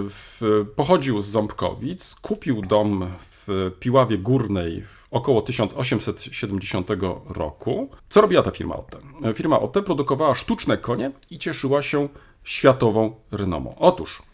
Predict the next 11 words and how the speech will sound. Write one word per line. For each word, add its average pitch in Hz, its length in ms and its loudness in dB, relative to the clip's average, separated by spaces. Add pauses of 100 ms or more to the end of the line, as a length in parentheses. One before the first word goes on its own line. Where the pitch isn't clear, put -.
(140)
ojciec 143 640 2
Józef, 104 800 -2
e, 101 340 -2
Otte 120 440 -6
już 156 220 -2
w - 40 -20
tysiąc 160 380 0
osiemset 165 420 -4
dwudziestym 139 520 -4
ósmym 110 340 -4
roku - 400 -8